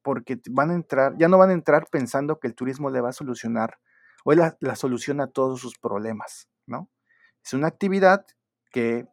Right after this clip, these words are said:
como muchas, está ceñido a, pues, los intereses del mercado internacional,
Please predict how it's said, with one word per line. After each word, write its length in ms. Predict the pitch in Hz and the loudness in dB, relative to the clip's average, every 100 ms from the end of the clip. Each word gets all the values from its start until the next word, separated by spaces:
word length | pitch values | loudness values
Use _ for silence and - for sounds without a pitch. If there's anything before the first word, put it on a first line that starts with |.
| _ | _
como 220 | - 113 | -6 -4
muchas, 580 | 113 160 185 185 196 - - | 0 0 2 2 0 -4 -14
está 520 | 117 - 117 123 127 | -12 0 4 4 2
ceñido 540 | 127 120 123 131 135 - | -2 -4 -2 0 0 2
a, 360 | 110 110 - _ _ _ _ _ _ _ | 2 0 -4 _ _ _ _ _ _ _
pues, 320 | - 123 110 - | 0 0 -2 -8
los 240 | 131 - | -8 -8
intereses 540 | 127 127 127 127 131 | -6 0 0 0 -4
del 180 | 120 113 | -4 -2
mercado 420 | 117 110 - 117 | -2 -2 0 0
internacional, 920 | 117 110 123 113 107 131 175 196 226 | 0 -4 -4 -4 -4 -2 2 2 0